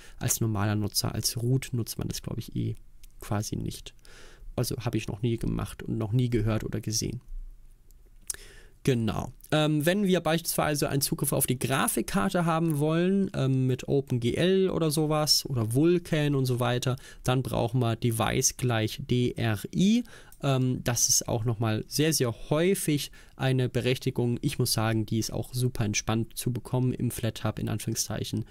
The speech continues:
Ähm, die meisten Anwendungen haben das, würde ich mal sagen. Dann auch I-P-C, ähm, Zugriff. Das ist dann auf die Interprozesskommunikation, also mit, wenn man mit anderen Prozessen kommunizieren möchte. Das könnte auch manchmal wichtig sein mit dem Fenstermanager und so weiter.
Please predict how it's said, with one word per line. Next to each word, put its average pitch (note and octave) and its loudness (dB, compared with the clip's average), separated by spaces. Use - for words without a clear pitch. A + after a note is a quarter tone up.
Ähm, A2 -2
die C#3 2
meisten G#2+ 0
Anwendungen A2 -2
haben A2 -4
das, - -6
würde - -4
ich - -8
mal B2 -6
sagen. C3 -6
Dann F3 2
auch C#3 0
I-P-C, F3+ 2
ähm, F#3 2
Zugriff. F#3 0
Das C#3+ 0
ist - 0
dann B2+ 2
auf - -4
die - -6
Interprozesskommunikation, F3+ 0
also B2 0
mit, B2+ -2
wenn C3+ 2
man A#2 2
mit A2+ -2
anderen A#2 0
Prozessen - 0
kommunizieren E3 2
möchte. D3 0
Das - 2
könnte C3+ 2
auch B2 0
manchmal B2+ 0
wichtig B2+ -2
sein A#2+ 0
mit A#2 -4
dem A#2 -4
Fenstermanager B2 0
und A2+ -2
so A2+ -2
weiter. G#2+ -2